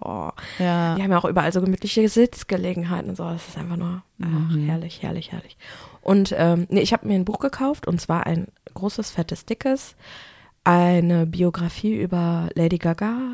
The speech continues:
Speaker 2: Ah.
Speaker 1: Äh, in ganz pink, und sie ist dann vorne drauf und dann, äh, steht drauf, „Do what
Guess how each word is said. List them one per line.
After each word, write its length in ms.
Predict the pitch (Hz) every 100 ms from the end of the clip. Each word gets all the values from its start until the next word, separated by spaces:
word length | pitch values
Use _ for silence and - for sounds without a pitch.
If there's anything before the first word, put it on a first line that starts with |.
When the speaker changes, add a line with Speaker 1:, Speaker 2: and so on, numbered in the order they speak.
| 247 247 _ _
Speaker 2:
Ah. 200 | 202 220 170 - - _
Speaker 1:
Äh, 500 | - 165 165 165 160 -
in 120 | 165
ganz 440 | 180 190 220 - -
pink, 440 | - 240 247 269 -
und 160 | 180
sie 120 | - 196
ist 120 | -
dann 100 | 165
vorne 180 | - 170
drauf 240 | 165 180
und 80 | 180
dann, 140 | 165 165 -
äh, 340 | - 160 160 160
steht 320 | - 170 -
drauf, 360 | 151 156 - - 160
„Do 220 | 170 170
what 220 | 160 -